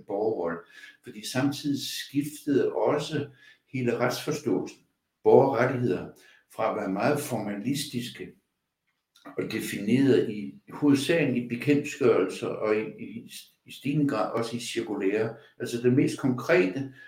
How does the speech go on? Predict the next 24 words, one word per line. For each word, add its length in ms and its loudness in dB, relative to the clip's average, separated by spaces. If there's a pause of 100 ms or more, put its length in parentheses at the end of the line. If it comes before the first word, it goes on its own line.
(120)
og 160 -6 (100)
den 140 4
mest 220 2 (120)
dagligrettede 1080 2
regulering. 580 0 (640)
Da 140 -4
vi 80 -6
kommer 280 -4
op 220 0
i 20 0
midten, 400 4
slutningen 460 -2
af 40 -12
halvfjerdserne, 640 -12 (380)
blev 160 -4
der 200 -2
publiceret 460 -4
omkring 340 -6
atten 280 -4
hundrede 300 -12 (120)
cirkulærer 540 -8
om 120 -10
året, 400 0
som 140 -18